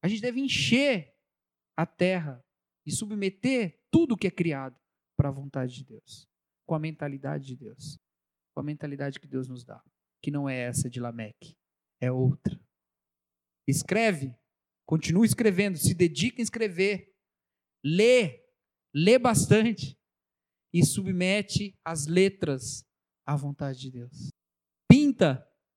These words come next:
então se dedica e pinta pra engrandecer a Deus. Não coisas religiosas só, qualquer coisa, mas se destaque,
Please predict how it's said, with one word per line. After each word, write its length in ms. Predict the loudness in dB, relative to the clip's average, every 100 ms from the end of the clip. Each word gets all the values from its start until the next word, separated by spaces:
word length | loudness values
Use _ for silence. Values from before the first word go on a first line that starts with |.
| _ _ _ _
então 120 | -4
se 140 | -2
dedica 760 | 0 0 2 2 2 0 -2 -4 _ _ -14
e 60 | -12
pinta 600 | -2 0 0 -2 -4 _ _ _ _ _ _ _ _ _ _ _
pra 120 | 0
engrandecer 520 | 2 2 0 -2 -2
a 60 | -4
Deus. 460 | -4 -6 -8 -18 -20 _ _ _ _ _ _ _ _
Não 180 | -2 2
coisas 320 | 4 4 6
religiosas 800 | 4 6 4 4 4 4 2 2
só, 360 | 4 2 0 _ _ _ _ -6
qualquer 300 | -4 -2 0
coisa, 500 | 2 2 0 -4 -16 _ _ _ _ _ -2
mas 160 | 0
se 120 | 0 0
destaque, 720 | 2 2 2 -2 -2 -10